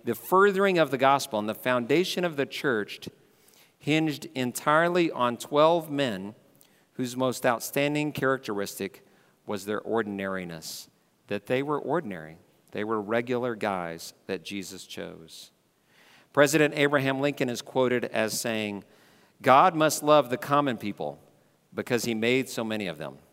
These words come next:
Right? I don't know about you, but I'm pretty common. I feel that way a lot of times. "God must love the common people because he made so many of them." God doesn't often choose the popular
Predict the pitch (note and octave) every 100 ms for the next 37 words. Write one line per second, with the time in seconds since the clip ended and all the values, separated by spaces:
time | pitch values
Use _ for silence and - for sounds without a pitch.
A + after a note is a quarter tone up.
0 | _ _ _ G#2+ A2 C3+ C#3+ D#3 D3+ D3
1 | D3 B2+ A#2 B2 C#3 D3+ D3 C#3 B2+ G#2
2 | E2 G#2+ C#3+ C#3+ C3 A#2+ A#2+ A#2+ A#2 A#2
3 | A2+ G2+ F2+ G#2 C3+ E3 D#3+ D#3+ D3+ B2+
4 | A#2+ B2+ A#2+ G#2 G2+ F#2+ G#2 A#2 G2+ A2
5 | A#2+ C3+ B2+ - A2+ G#2+ G2+ E2+ F2+ E2+
6 | _ _ _ - _ _ _ _ _ _
7 | - C3 D#3 D#3 D#3+ D#3+ D#3 C#3 - C3+
8 | - D#3 C#3 A2+ G2 A2 - D#3 D3+ B2+
9 | G#2+ F#2 F2+